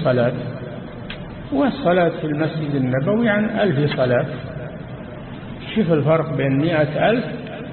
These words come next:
أو بين ألف صلاة. نعم.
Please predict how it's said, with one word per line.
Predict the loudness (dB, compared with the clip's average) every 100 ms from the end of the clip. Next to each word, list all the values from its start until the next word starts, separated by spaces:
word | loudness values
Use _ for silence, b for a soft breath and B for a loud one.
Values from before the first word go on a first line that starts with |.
| -12 -14 -6 2
أو | 2
بين | 4 4 4
ألف | 2 0 0 -2
صلاة. | -2 0 0 -2 -6 -12 -12 -12 -12 -12 -12 -10 0
نعم. | 2 2 0